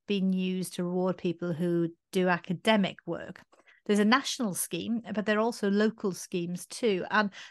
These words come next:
there has been a lot of challenge that it's hard to keep these fair.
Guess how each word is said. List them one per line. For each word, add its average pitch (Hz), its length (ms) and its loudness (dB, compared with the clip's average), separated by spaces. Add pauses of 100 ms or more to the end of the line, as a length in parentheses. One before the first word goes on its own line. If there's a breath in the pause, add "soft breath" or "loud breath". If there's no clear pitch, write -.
there 254 80 2
has 339 240 0
been 302 160 -4
a 240 60 0
lot 226 160 -4
of - 120 -10
challenge 208 420 -2
that 190 100 -8
it's - 100 -14
hard 202 280 -4
to 202 80 -16
keep - 260 -8
these 190 240 -8 (180)
fair. 220 380 -2